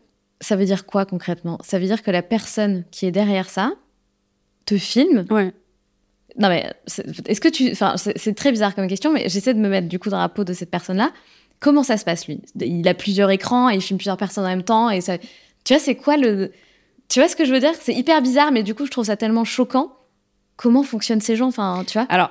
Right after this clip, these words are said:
Speaker 2: en général, oui, hein, ils sont, ils ont plusieurs, euh, cibles, hein, ils en ont pas qu'une seule,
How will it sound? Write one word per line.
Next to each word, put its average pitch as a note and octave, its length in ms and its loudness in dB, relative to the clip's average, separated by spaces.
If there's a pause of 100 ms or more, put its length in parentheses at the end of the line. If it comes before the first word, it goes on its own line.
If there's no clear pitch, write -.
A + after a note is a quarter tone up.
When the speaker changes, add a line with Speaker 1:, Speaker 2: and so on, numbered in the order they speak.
Speaker 2:
en G#3 80 2
général, G#3 380 2
oui, C4 200 2
hein, A3 140 2
ils G#3+ 80 -2
sont, F#3 340 0
ils F3+ 200 -2
ont F3 80 -2
plusieurs, G#3 560 0
euh, F3 100 2
cibles, G#3+ 320 -2
hein, G3 100 2
ils F3+ 120 -2
en F3+ 80 2
ont E3+ 80 2
pas E3+ 160 -2
qu'une G3 240 -2
seule, B3 400 0